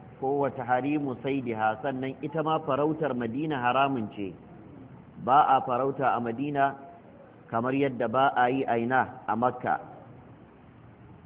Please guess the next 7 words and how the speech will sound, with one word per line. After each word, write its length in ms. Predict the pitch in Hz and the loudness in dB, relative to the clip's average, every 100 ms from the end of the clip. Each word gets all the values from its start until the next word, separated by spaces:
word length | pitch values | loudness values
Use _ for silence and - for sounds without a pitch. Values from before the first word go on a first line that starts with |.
| - - - - 92 | -20 -20 -20 -16 0
Wa 200 | 117 123 | 2 4
bayanu 500 | 131 139 151 156 143 | 6 6 6 4 0
hududi 480 | 131 127 151 156 143 | -2 0 2 2 0
haramiha, 720 | 123 139 147 143 131 117 117 | 0 2 4 2 0 0 0
da 80 | 117 | 0
kuma 260 | 113 147 151 | -4 -4 -2
bayanin 600 | 139 135 147 151 139 | 0 4 4 2 -2